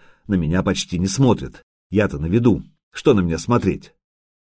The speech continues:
Это хорошо, что они так напряглись. Полезно для переговоров. А ещё лучше, что с ними нет Трувора. Да вообще никого из старших нет,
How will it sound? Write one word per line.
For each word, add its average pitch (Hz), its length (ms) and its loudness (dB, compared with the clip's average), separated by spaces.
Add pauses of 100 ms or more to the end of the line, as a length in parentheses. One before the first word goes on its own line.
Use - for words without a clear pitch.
(120)
Это 67 300 -10
хорошо, 78 640 -8
что - 200 -8
они 76 160 -4
так 76 220 -10
напряглись. 85 580 -6 (560)
Полезно 127 580 -2
для 87 240 0
переговоров. 90 760 -4 (500)
А 85 100 -4
ещё 90 300 -4
лучше, 147 500 2 (160)
что - 220 -8
с - 140 -12
ними 82 200 -2
нет 85 300 -2
Трувора. - 600 -2 (720)
Да - 160 -12
вообще 147 380 -6
никого 90 340 0
из 80 140 -4
старших - 580 -8
нет, 139 300 0